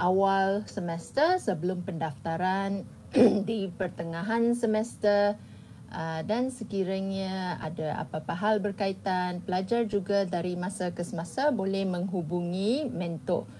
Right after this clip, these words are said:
Ah, oleh kerana kita tidak berjumpa secara bersemuka semester ini, pelajar bolehlah menghubungi mentor dengan email, um, ataupun apa-apa kaedah. Contohnya,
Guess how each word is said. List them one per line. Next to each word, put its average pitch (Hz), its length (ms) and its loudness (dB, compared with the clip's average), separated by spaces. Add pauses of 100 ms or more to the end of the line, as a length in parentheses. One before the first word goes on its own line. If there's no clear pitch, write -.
(480)
Ah, 151 400 -4
oleh 196 240 4
kerana 196 480 2
kita 180 400 0
tidak 175 320 -2
berjumpa 185 560 0
secara 175 800 0
bersemuka 185 800 2
semester 165 480 -2
ini, 233 400 0
pelajar 175 480 2
bolehlah 185 720 0 (480)
menghubungi 185 560 0
mentor 185 560 2
dengan 165 400 0
email, 196 720 2 (400)
um, 160 320 -4
ataupun 240 560 2
apa-apa 220 560 0
kaedah. 170 720 0
Contohnya, 190 720 -2